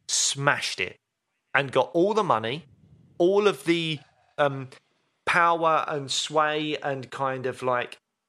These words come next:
a, a seat at the table, as it were, with the big decisions and all that, that he was desperate for. He's rising up other fighters, which he was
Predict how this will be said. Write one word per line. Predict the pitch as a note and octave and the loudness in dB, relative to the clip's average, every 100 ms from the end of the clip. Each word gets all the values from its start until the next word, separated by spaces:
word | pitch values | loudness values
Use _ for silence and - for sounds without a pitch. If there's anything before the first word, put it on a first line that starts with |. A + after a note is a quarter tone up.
| _ D3+ | _ -6
a, | - - D#3+ | -4 -2 0
a | |
seat | - F#3+ F#3+ | 2 2 0
at | D3+ | -2
the | C#3 | -2
table, | - F3 F#3+ B2+ B2 - | 2 2 2 -2 -2 0
as | C3+ | 0
it | B2 A#2 | -2 0
were, | B2+ C3+ | 2 2
with | B2+ | 0
the | C3 | -4
big | - D3+ - | -2 -4 -2
decisions | C3+ - D#3+ C#3 A2+ | -2 0 0 -2 -4
and | C3 | -4
all | C3+ | 2
that, | C#3 - | 2 2
that | - | 0
he | D#3 | 0
was | C3 C3+ | -4 -2
desperate | - D#3 - E3 - | 0 0 0 -4 -2
for. | A#2+ A2+ C#3 - - | -2 0 0 -6 -2
He's | E3+ A#2 | 0 2
rising | B2+ D3+ G3 G3 F#3 | 2 2 2 0 2
up | C#3+ - | 2 4
other | E3 F3+ | 2 2
fighters, | - C#3+ C#3+ D#3+ C#3+ | 2 4 4 0 -2
which | - - | -2 -2
he | |
was | C3 B2 | -2 -6